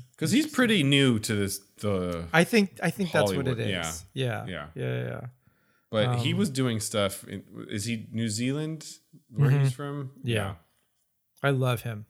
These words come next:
Speaker 2: I just love him. I, I'm not even a big Thor Ragnarok fan, but I love him.
Speaker 1: You, I, I'm surprised, like,
Speaker 2: I know.
Speaker 1: because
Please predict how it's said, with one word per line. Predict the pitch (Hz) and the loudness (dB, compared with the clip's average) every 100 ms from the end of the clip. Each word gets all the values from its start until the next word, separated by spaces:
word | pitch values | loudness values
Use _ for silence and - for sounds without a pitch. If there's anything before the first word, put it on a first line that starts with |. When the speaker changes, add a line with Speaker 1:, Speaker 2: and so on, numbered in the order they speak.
| - | -12
Speaker 2:
I | 131 | -12
just | 123 117 - 139 | -10 -12 -12 -12
love | 113 123 120 113 | -6 -4 -4 -6
him. | 117 120 - | -10 -10 -8
I, | 139 | -6
I'm | 139 151 | -4 -4
not | 160 165 | -2 -4
even | 160 151 | -4 -8
a | |
big | 127 143 127 | -6 -8 -8
Thor | - 131 127 | -8 -6 -4
Ragnarok | 123 120 113 117 107 - | -4 -6 -6 -6 -6 -8
fan, | 110 107 | -8 -6
but | 110 | -6
I | 104 | -6
love | 101 98 | -8 -10
him. | 95 127 - _ _ _ _ _ - | -10 -14 -14 _ _ _ _ _ -8
Speaker 1:
You, | 110 127 147 147 147 147 147 147 | -4 -2 0 0 -2 -2 -4 -4
I, | 110 123 | -4 -2
I'm | 165 202 | 0 2
surprised, | 247 - 254 202 | 0 2 4 4
like, | 175 165 - - _ _ _ _ _ - | 4 2 0 -14 _ _ _ _ _ -4
Speaker 2:
I | 131 | -2
know. | |
Speaker 1:
because | 127 180 185 156 | 4 4 4 -2